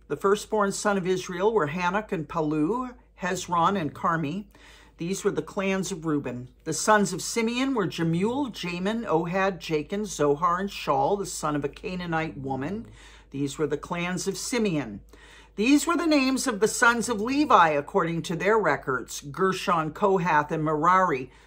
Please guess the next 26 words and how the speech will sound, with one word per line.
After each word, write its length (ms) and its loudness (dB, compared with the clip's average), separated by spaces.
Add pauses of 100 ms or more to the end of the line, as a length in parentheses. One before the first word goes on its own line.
(140)
Levi 420 4
lived 280 0
a 60 4
hundred 420 0
and 180 -2
thirty-seven 840 -2
years. 640 -4 (360)
The 80 -10
sons 420 0
of 160 2
Gershon 680 4
by 200 4
clans 600 -4
were 160 0
Libni 500 0
and 120 -2
Shimei. 680 -2 (360)
The 100 -10
sons 380 0
of 160 4
Kohath 680 6
were 220 -2
Amram, 580 2
Izhar, 560 2
Hebron, 680 0
Uziel. 580 0